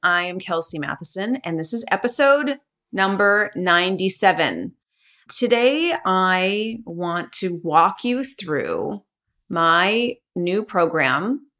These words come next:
called the ten K Group. This program is perfect for you if you've been in business for a little while and you are at a point where you need to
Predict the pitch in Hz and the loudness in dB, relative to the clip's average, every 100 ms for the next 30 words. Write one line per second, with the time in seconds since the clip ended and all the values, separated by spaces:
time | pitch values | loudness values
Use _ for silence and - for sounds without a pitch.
0 | _ _ - - 160 156 151 151 - 175 | _ _ -8 0 2 2 -2 -4 -8 -6
1 | - 190 151 156 156 - - 151 139 147 | -6 -6 -6 -6 -8 -10 -4 -2 -2 -8
2 | - _ _ - 185 - - - _ _ | -12 _ _ 0 0 0 -6 -20 _ _
3 | _ _ _ _ _ - 185 247 311 339 | _ _ _ _ _ -8 4 4 4 -2
4 | - - - - _ - 254 214 185 107 | -6 -6 -8 -12 _ 0 2 4 2 4
5 | 131 151 381 - _ _ - 185 - - | 2 2 0 -2 _ _ 0 0 -2 -10
6 | - 285 311 311 302 - 269 196 139 - | -4 -2 0 -2 -4 -4 -2 0 0 -2
7 | 180 208 240 208 240 269 320 320 _ _ | -4 -2 0 2 2 2 0 -2 _ _
8 | _ - 285 254 240 233 - 190 185 214 | _ 2 6 6 4 2 -2 0 2 2
9 | 226 170 165 170 180 _ - 185 175 170 | 4 4 4 2 -4 _ -2 0 4 4
10 | 170 170 170 180 190 196 208 214 214 190 | 4 2 -2 2 6 6 4 0 0 0
11 | 180 170 - - - 165 175 165 160 160 | 0 -2 -8 -12 -12 -2 2 4 4 0
12 | 156 151 165 165 165 165 160 151 143 - | -2 -4 -4 -2 -2 -4 -4 -6 -8 -4
13 | 170 | -4